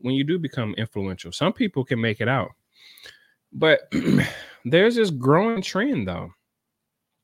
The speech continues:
that many of you who want to be rich and famous and going for that viral moment, uh, you get a chance to, uh, uh, to have it and to obtain it for a little bit.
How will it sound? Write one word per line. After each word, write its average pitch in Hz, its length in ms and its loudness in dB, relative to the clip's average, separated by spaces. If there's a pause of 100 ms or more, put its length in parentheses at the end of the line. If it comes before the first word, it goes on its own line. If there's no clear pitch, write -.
(240)
that 120 200 0
many 180 300 2
of 185 160 0
you 120 320 0 (600)
who 147 160 -2
want 139 240 -2
to 147 100 -4
be 135 180 0
rich 131 340 0
and 113 140 -6
famous 135 560 -4
and 104 160 -8
going 127 200 -4
for 131 120 -8
that 110 200 -2
viral 117 320 -2
moment, 127 360 -6 (1000)
uh, 120 140 0
you 117 200 0
get 147 140 0
a 135 40 0
chance 135 360 -2
to, 123 180 0
uh, 104 60 0 (120)
uh, 101 200 -4 (100)
to 113 160 -6
have 120 320 -2
it 139 200 -4
and 104 140 -10
to 117 140 -6
obtain 127 360 -6
it 113 100 -8
for 117 140 -4
a 113 40 -2
little 147 180 -2
bit. 113 260 -4